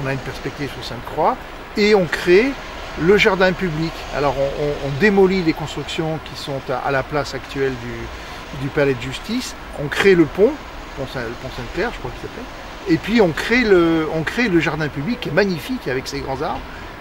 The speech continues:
mais en fait, euh, c'est un dessin urbain qui n'est pas complètement abouti parce qu'on n'est pas vraiment arrivé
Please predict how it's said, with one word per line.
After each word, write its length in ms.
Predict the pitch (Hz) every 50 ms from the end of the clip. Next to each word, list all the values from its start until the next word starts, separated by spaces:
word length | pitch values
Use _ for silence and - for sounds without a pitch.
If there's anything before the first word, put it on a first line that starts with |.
| -
mais 140 | 147 151 165
en 80 | 165 147
fait, 300 | - 233 240 - - 175
euh, 600 | 160 151 - 170 160 151 147 147 143 139 139 135
c'est 240 | - - 175 - -
un 80 | 165 151
dessin 600 | 139 165 180 - - - 180 175 170 165 156 143 139 143
urbain 420 | 147 147 131 131 165 190 226 254 233 -
qui 80 | -
n'est 60 | 151 -
pas 120 | - 190
complètement 420 | - - 160 151 147 - - 151
abouti 360 | 135 127 123 131 127 - 240 -
parce 160 | - 165 - -
qu'on 540 | - 147 - - - - - - - 151
n'est 120 | 147 147 151
pas 180 | - 202 196
vraiment 420 | 175 147 160 160 156 160 180 185 180
arrivé 560 | 170 151 127 143 151 143 127 156 185 208 240